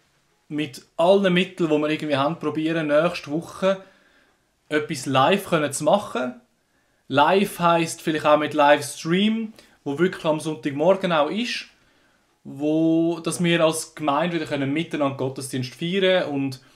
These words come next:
und das wirklich auch zu dieser Zeit machen, wo eigentlich der Gottesdienst ist.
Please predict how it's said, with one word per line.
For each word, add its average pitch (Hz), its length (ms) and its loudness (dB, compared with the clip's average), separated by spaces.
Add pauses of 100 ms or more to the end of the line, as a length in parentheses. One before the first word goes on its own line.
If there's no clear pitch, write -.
(200)
und 139 140 -8
das 131 120 -6
wirklich 151 300 -6
auch 147 500 0 (180)
zu - 120 -12
dieser 139 280 2
Zeit 170 360 -4
machen, 139 300 2
wo 139 80 -2
eigentlich 120 200 -2
der - 100 -18
Gottesdienst 131 480 -6
ist. 127 240 -6